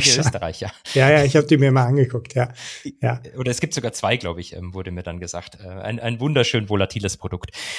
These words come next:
Speaker 2: Nee, ich, ich glaub, dass das Problem ist, dass, ähm, das natürlich traditionell so war, dass man gesagt hat, für ein diversifiziertes Portfolio brauchst du eine Aktien- und Anleihekombination.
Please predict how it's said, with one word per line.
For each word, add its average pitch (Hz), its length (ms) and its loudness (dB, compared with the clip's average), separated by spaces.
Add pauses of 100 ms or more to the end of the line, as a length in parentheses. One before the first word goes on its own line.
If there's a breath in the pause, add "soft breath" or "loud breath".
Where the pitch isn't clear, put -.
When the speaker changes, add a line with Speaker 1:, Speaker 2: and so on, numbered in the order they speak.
(120)
Speaker 2:
Nee, 123 100 6
ich, - 180 0
ich - 120 -6
glaub, 127 220 2
dass 139 200 0
das - 160 -4
Problem 139 460 0
ist, - 320 -2
dass, - 260 -2
ähm, 107 380 -2
das 120 140 -2
natürlich 117 340 0
traditionell 113 680 2
so 104 200 -2
war, 120 340 4 (240 loud breath)
dass 110 160 -4
man 110 140 0
gesagt 104 380 -2
hat, 143 260 -2
für - 160 0
ein 113 100 2
diversifiziertes 110 680 -2
Portfolio 131 560 2
brauchst 110 400 2
du 117 60 2
eine 107 180 2
Aktien- - 360 -2
und 92 140 0
Anleihekombination. 82 1120 -4